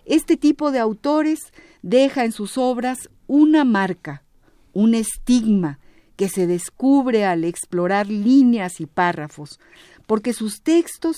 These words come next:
tienen algo más que palabras unidas y enlazadas de forma coherente.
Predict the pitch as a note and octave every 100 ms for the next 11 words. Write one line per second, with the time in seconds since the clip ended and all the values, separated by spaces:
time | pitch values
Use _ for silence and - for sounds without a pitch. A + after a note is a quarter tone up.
0 | - C4 C4 C4 C4 C#4+ B3+ A#3 A3+ C4+
1 | D4 - A3 G3 F3 F3 F#3+ G#3 G3+ F3
2 | F3 G#3+ B3+ C4 A#3+ A#3+ - - _ G3
3 | F#3+ F#3 F3+ F#3 A3+ A3+ A#3 A3 F#3 F3
4 | G3+ G#3 G#3 G#3 G3+ A3+ A#3 A3+ G3